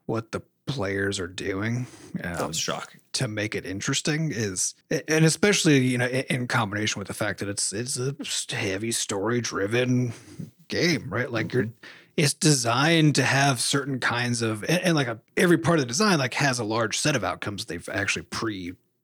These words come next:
Speaker 1: sort of sorted out for you, right? But they're still responsive, just kind of in general, to stuff that happens in the world.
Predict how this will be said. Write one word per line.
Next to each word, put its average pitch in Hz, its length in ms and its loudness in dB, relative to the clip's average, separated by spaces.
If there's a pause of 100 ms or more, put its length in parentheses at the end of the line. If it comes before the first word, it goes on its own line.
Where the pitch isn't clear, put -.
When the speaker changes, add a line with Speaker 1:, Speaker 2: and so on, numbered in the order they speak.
Speaker 1:
sort - 360 -4
of 82 80 -8
sorted 95 220 -6
out 123 140 -4
for 95 100 -10
you, 87 80 -6
right? 107 240 -6 (640)
But 143 140 4
they're 147 140 4
still 170 460 6
responsive, 117 1200 -2 (200)
just - 240 -4
kind 113 160 -2
of 95 100 -6
in 82 100 -10
general, 113 480 -4 (120)
to 104 120 -8
stuff - 320 -6
that - 120 -10 (220)
happens 90 400 -6
in 85 40 -10
the 90 60 -6
world. 92 300 -6